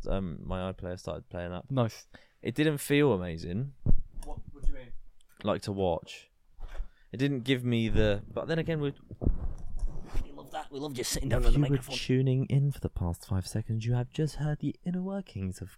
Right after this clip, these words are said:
Speaker 1: Cameron Sphincter. <laughs> But yeah, no, it got a bit better. I think there's, th-, th-, some people are being a little bit, like, I think I've seen some people online after having a little check. Uh, some people are being a bit homophobic, I think, a bit
Speaker 2: Oh.
Speaker 1: transphobic.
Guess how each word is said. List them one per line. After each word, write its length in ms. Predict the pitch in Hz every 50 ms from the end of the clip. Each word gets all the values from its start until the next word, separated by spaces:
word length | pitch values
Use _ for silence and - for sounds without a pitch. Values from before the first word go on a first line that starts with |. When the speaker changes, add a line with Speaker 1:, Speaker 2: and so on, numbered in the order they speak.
| - -
Speaker 1:
Cameron 420 | - - 151 151 147 151 151 147 -
Sphincter. 680 | - - - - 92 90 - - - - 98 92 95 - - - - - - - - - - - - - - - _ - - - - - - - - - - - - - - - - - - - - - - 151 - - - -
<laughs> 60 | - - - 214 - - 539 587 508 - - - - - - - - - - - - - - - - - - -
But 80 | - 143
yeah, 160 | 127 104 90
no, 180 | 92 101 98 95
it 120 | 95 117
got 160 | 135 143 95
a 40 | 80
bit 160 | 104 110 90
better. 260 | 98 95 - - 90 85
I 140 | 90 101
think 260 | - 139 131 - 98 80
there's, 220 | 82 107 101 98 - _ - - - - - - - - - - - -
th-, 120 | 98 113 113 98
th-, 180 | 101 - -
some 160 | - 139 143
people 320 | 135 139 135 117 - 104 101
are 60 | 95
being 240 | 95 101 101 98 92
a 60 | 90
little 180 | 92 82 62 80
bit, 240 | 90 87 - -
like, 220 | - 80 67 - - -
I 40 | 85
think 220 | - - 90 - -
I've 100 | 92 -
seen 120 | 98 95
some 180 | - 95 92 90
people 220 | 95 85 - 87
online 340 | 85 85 85 80 80 80 82
after 240 | 80 82 - 87 87
having 160 | 85 85 85
a 40 | 82
little 140 | 69 64
check. 320 | - - - 85 82 - - - - - - - - - - - - - - -
Uh, 40 | - -
some 160 | - 98 90
people 200 | 90 92 85 87
are 40 | 85
being 200 | - 90 87 87
a 40 | 85
bit 160 | 85 82 - 87
homophobic, 640 | 85 82 82 - 85 82 85 82 - 87 - - -
I 60 | 85
think, 300 | - - 85 90 - -
a 180 | - 170 160 123
bit 160 | 101 87 87
Speaker 2:
Oh. 40 | 92
Speaker 1:
transphobic. 500 | 87 90 - - 87 87 85 82 85